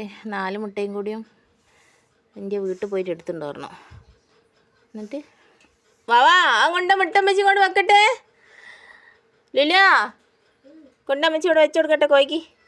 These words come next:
ഒരു, ഒരു മുട്ട അങ്ങോട്ട് കൊണ്ട കോഴിക്ക് വെച്ച് കൊടുക്കട്ടെ. ഒന്നോളെ കയ്യിലുള്ളത് കൊണ്ട. ഐ, ഇവിടെ നിന്നോട്ടെ കേട്ടോ. ഒരാൾ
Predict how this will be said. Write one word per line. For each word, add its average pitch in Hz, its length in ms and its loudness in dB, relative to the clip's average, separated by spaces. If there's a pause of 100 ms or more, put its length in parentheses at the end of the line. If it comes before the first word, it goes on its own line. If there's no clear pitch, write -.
(1400)
ഒരു, 202 120 -10 (320)
ഒരു 240 160 -2
മുട്ട 277 120 -6 (100)
അങ്ങോട്ട് 294 300 -4
കൊണ്ട 302 160 -4 (920)
കോഴിക്ക് 269 280 -2
വെച്ച് 294 140 -2
കൊടുക്കട്ടെ. 285 300 -2 (1200)
ഒന്നോളെ 240 380 -2
കയ്യിലുള്ളത് 208 560 -6
കൊണ്ട. 202 120 -14 (1160)
ഐ, 403 100 4 (1400)
ഇവിടെ 302 240 -2
നിന്നോട്ടെ 311 300 2
കേട്ടോ. 285 200 2 (1200)
ഒരാൾ 185 220 0